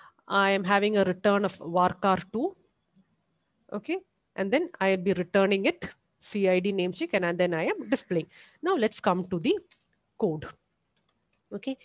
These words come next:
you have to find out Manu's I D. So how do you get,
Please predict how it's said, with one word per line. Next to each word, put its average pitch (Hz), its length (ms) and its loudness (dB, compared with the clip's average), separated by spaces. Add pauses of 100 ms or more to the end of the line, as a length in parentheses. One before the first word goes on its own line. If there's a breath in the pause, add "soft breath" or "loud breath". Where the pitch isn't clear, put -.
(540 soft breath)
you 247 200 0
have 180 240 2 (100)
to 196 80 0
find 175 460 0
out 262 180 -2 (340)
Manu's 170 460 -2
I 185 200 2
D. 175 120 -6
So 247 160 -4
how 254 160 2
do 269 100 -4
you 285 100 -2
get, 262 260 0